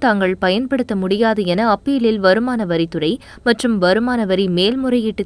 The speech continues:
தீர்ப்பாயம் கூறியுள்ளதாக காங்கிரஸ் தெரிவித்துள்ளது. தேர்தல் நிதி பத்திர திட்டத்தை ரத்து செய்வதாக உச்சநீதிமன்றம் நேற்றைய தினம் உத்தரவு பிறப்பித்த நிலையில், தங்கள் வங்கிக் கணக்கு முடக்கப்பட்டுள்ளதாக காங்கிரஸ் தெரிவித்துள்ளது. இன்று காலையில்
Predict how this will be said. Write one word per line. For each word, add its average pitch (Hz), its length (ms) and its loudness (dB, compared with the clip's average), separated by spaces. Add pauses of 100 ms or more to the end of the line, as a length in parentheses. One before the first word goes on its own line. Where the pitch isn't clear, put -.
தீர்ப்பாயம் 185 560 -2
கூறியுள்ளதாக 185 880 0
காங்கிரஸ் 202 460 -2
தெரிவித்துள்ளது. 156 640 -4 (500)
தேர்தல் 196 400 4
நிதி 190 240 0
பத்திர 185 360 0
திட்டத்தை 175 340 -4 (120)
ரத்து 165 280 -4
செய்வதாக 175 540 2 (100)
உச்சநீதிமன்றம் 214 880 -2
நேற்றைய 180 420 -2
தினம் 185 300 -2
உத்தரவு 220 460 -4
பிறப்பித்த 180 460 -4
நிலையில், 170 380 -2 (320)
தங்கள் 262 380 2
வங்கிக் 254 300 0
கணக்கு 247 380 0
முடக்கப்பட்டுள்ளதாக 190 960 0 (100)
காங்கிரஸ் 208 440 0
தெரிவித்துள்ளது. 156 640 -4 (420)
இன்று 285 300 -2
காலையில் 254 440 4